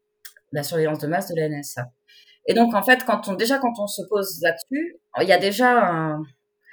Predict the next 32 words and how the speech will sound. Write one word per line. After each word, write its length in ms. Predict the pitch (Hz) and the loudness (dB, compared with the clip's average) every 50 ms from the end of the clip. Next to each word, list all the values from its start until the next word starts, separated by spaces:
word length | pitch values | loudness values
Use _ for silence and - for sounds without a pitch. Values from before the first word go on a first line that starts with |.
| - - - _ | -20 -20 -20 _
c'est 120 | _ - - | _ 0 4
pas 80 | 180 | 4
à 40 | 185 | 4
vous 100 | 196 214 | 4 4
que 120 | - 185 170 | 0 -4 -4
je 60 | 160 | 0
vais 80 | 180 | 0
l'apprendre, 400 | 165 170 - - 196 196 190 160 | 0 0 0 0 -2 -2 -2 -4
parce 160 | - - - - | -6 -12 -6 -4
que 60 | 156 | -2
la 60 | 151 | -2
Cantine 260 | - 165 160 - 175 | -2 -4 -6 -6 -6
Numérique, 280 | 175 175 180 185 180 170 | -4 -4 -4 -2 -2 -2
elle 80 | 160 | -2
fait 100 | 165 165 | 0 -2
aussi 200 | 160 160 - 190 - | -4 -4 -4 -6 -4
pas 80 | 180 | -2
mal 180 | 180 190 196 190 | 0 0 0 0
d'actions 380 | - - - - - 196 190 185 | -2 -4 -4 -6 -8 -8 -10 -10
sur, 260 | - - 170 160 156 | -10 -12 -12 -8 -6
euh, 160 | 147 143 147 | -8 -6 -8
sur 180 | 151 - 165 - | -8 -10 -10 -8
ces 140 | - 170 | -8 -6
questions-là, 680 | - 160 160 160 - - 165 160 165 180 180 180 175 165 | -6 -6 -6 -6 -8 -8 -6 -2 -2 0 0 0 -2 -2
euh, 500 | 156 147 147 147 147 147 147 143 147 143 139 | -4 -4 -6 -6 -8 -8 -8 -10 -10 -10 -10
de 140 | 143 143 139 | -8 -10 -10
diffusion 460 | 139 135 131 - - 165 156 165 156 | -10 -14 -16 -16 -16 -14 -12 -10 -10
de 80 | 160 160 | -10 -12
films 500 | - - 190 185 185 185 190 185 180 160 | -14 -14 -12 -8 -6 -6 -6 -6 -6 -6
ou 60 | 151 | -2
d'accueil 420 | 151 160 - - 196 185 185 185 | -2 -2 -2 0 -2 -2 -2 -2
de, 260 | - 151 139 143 143 | -4 -4 -4 -4 -6